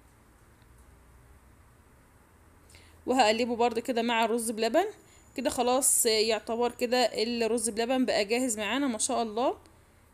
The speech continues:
شايفين شكله جميل جدًا. هنبدأ بقى دلوقتي على طول نغرفه في الأطباق. طبعًا لازم نغرفه في الأطباق وهو يكون، آه، لسه سخن جدًا.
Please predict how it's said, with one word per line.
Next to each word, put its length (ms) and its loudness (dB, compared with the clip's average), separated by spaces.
شايفين 380 -6
شكله 300 -4
جميل 320 -2
جدًا. 460 -2
هنبدأ 340 0
بقى 240 2
دلوقتي 320 -4
على 160 -2
طول 240 -4
نغرفه 520 -4
في 120 -6
الأطباق. 580 -2
طبعًا 240 0
لازم 260 0
نغرفه 380 -2
في 80 0
الأطباق 400 -2
وهو 380 0
يكون، 460 -2
آه، 200 0
لسه 260 2
سخن 320 -2
جدًا. 260 -2